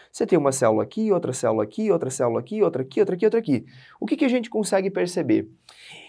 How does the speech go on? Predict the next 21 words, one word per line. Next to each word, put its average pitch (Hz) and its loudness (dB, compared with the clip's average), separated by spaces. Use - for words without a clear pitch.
Entre 247 2
uma 196 2
célula 180 4
e 147 6
outra 170 4
existe 170 0
uma 190 4
barreira 170 6
não 170 4
completa 196 2
de 160 -2
parede 170 2
celular. 151 6
Ela 107 -8
quase 262 4
se - -2
toca, 120 4
não 131 -8
toca 339 2
por 262 0
inteiro. 160 4